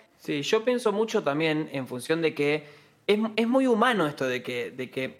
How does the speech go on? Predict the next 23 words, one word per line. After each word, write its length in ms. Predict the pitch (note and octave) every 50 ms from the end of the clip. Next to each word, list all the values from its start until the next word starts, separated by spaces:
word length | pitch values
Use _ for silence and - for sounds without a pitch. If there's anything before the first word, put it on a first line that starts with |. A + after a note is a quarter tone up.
| - -
la 140 | - D3+ E3
belleza, 360 | F#3 G3 F#3+ B3+ A3 F3 D3+
por 100 | C3 C3
ejemplo, 520 | C3 - C3 B2 A#2 C3 C#3 C#3+ D3 - - -
es 120 | - C4 B3+
medio 180 | B3+ C#4 C#4+ C4
infinita, 480 | A3+ - - C#3+ F3+ G#3+ F#3 - B2+
no 80 | C3+ F3+
hay 60 | A#3
manera 500 | B3 A3 F#3 E3 D3+ C#3+ C3+ B2+ B2 B2
de, 60 | A#2+ A#2 - B2
de, 60 | G#2+
de 140 | A2 C3 B2+
atraparla. 680 | B2 A#2+ - A2+ A2+ - B2+ A#2+ A2+ A#2 A2+ G#2+ G#2+ - - - - - - -
Eh, 300 | - C3 B2+ B2 A#2+ -
ya 160 | - - C4
quizás 380 | C4+ C4+ G3+ G3+ A#3+ B3 B3 - - - - - -
lo 120 | - C#3+ C#3
habíamos 300 | D3+ F3 G3+ G#3 G3 -
tenido 260 | - D3 D3+ F3 F#3 F#3
en 80 | E3
cuenta 300 | - F3 F#3+ G3+ G3+ F#3
con 340 | C#3 C#3+ C3+ B2+ B2 A#2 -